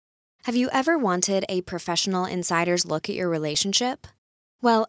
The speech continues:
I've created a short quiz that lets you in on the state of your relationship based on four different components of marital health. After taking the quiz, you'll receive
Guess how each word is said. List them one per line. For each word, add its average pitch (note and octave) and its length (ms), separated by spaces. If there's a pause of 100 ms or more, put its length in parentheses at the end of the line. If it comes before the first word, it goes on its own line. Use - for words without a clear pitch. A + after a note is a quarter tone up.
I've A#3+ 180
created G#3+ 500
a F#3 60
short G3 400
quiz D#3 420
that - 180
lets A3 260
you C#4+ 120
in A3 240
on G3+ 140
the G3 80
state F3+ 340
of F3 180
your F3+ 280
relationship D#3+ 800 (100)
based G3+ 240
on G3 140
four A3 320
different A3+ 320
components F#3 640
of G#3 160
marital E3 320
health. - 500 (540)
After C4+ 300
taking G#3+ 380
the F3+ 80
quiz, D#3 460
you'll G#3+ 180
receive G#3 440